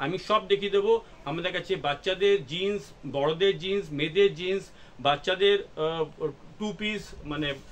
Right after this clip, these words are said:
বাবা স্যুট, বা মেয়েদের, আহ, কুর্তি অবধি সব আইটেম পাবেন, শাড়ি সব পাবেন। তো আপনি ভিডিও কলের মাধ্যমে পুরো শোরুম দেখেও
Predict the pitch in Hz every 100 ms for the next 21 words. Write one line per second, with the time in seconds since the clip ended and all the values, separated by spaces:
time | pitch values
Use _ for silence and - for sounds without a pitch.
0 | - - 139 175 180 208 208 170 156 147
1 | 160 175 202 208 185 - - 147 151 156
2 | 147 - - 202 - 220 214 175 220 220
3 | - - - 269 240 226 190 165 135 120
4 | - 180 185 214 269 233 208 196 233 233
5 | - - 175 175 180 160 202 208 202 196
6 | 180 208 170 190 190 180 202 196 190